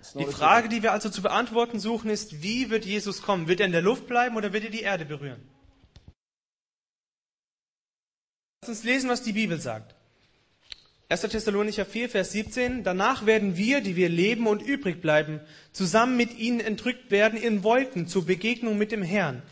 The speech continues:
Speaker 2: in die Luft. Und so werden wir bei dem Herrn sein alle Zeit.“
Speaker 1: So here we see, the Bible says that Jesus will remain in the air.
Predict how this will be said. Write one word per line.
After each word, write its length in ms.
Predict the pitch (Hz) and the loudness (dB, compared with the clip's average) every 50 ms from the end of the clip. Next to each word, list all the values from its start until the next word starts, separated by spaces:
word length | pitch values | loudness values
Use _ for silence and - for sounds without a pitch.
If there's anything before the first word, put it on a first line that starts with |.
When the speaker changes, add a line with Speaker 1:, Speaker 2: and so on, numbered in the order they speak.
| - - - | -18 -8 -2
Speaker 2:
in 100 | 196 190 | 0 2
die 100 | 185 202 | 2 4
Luft. 520 | 180 180 208 240 240 - - - - - - _ _ _ _ _ - | 6 8 8 6 6 4 -4 -14 -16 -20 -20 _ _ _ _ _ -4
Und 160 | 160 170 170 | -4 0 2
so 240 | 170 214 247 240 214 | 4 4 6 6 4
werden 200 | 226 220 202 185 | 4 2 2 2
wir 140 | 208 208 | 2 2
bei 100 | 180 196 | 4 4
dem 120 | 185 185 175 | 4 2 2
Herrn 260 | 151 160 190 190 185 | 0 0 0 0 2
sein 160 | 170 175 175 | 0 0 0
alle 220 | - 156 147 135 131 | 0 -2 -4 -2 -2
Zeit.“ 260 | - - 120 113 - - - _ _ _ - - | -4 -4 -6 -12 -14 -18 -20 _ _ _ -4 -2
Speaker 1:
So 220 | - - 170 151 | 0 0 2 6
here 180 | 165 196 214 233 | 8 8 8 8
we 120 | 247 233 | 6 0
see, 260 | - - - 160 143 139 | -2 -2 -2 0 0 0
the 120 | 135 143 | 0 -2
Bible 400 | 131 135 151 185 196 190 208 175 | -2 0 0 0 2 2 2 0
says 340 | - - 156 147 143 139 127 | 0 -2 -2 -2 -2 -2 -2
that 220 | 139 139 131 120 110 | -4 -4 -4 -4 -6
Jesus 460 | 147 190 202 185 185 190 190 - - | -6 -4 -4 -2 -2 -2 -4 -4 -4
will 140 | 156 160 156 | -2 -2 0
remain 640 | 139 151 139 135 147 156 170 180 196 208 220 214 - - - _ | 2 0 0 2 0 -2 -2 -2 -4 -6 -6 -10 -12 -18 -18 _
in 240 | - 175 175 175 156 | -6 -4 -4 -2 -2
the 160 | 151 151 156 | -2 -2 0
air. 240 | - 143 131 110 98 | 0 -2 -2 -2 -4